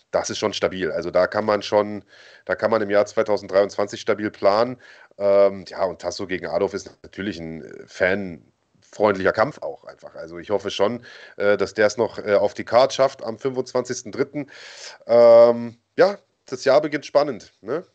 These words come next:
Kann man nicht anders sagen. Ähm, und ich glaube, wir sind damit auch für heute am Ende der Sendung angelangt. Äh,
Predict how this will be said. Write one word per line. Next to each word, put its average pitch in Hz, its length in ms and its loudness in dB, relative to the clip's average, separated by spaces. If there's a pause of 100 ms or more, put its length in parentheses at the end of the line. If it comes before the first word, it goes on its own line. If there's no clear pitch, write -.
(200)
Kann 117 100 -6
man 117 100 -6
nicht 117 120 -12
anders 113 200 -8
sagen. 127 380 0 (1400)
Ähm, 98 600 -4
und 98 180 -12
ich 95 100 -18
glaube, 98 340 -2
wir 98 120 -4
sind 95 220 -10
damit 98 280 -2
auch 98 140 0
für 87 180 -6
heute 101 320 0
am 90 120 -6
Ende 104 180 -8
der 85 140 0
Sendung 82 220 0
angelangt. 82 600 -2
Äh, 95 680 2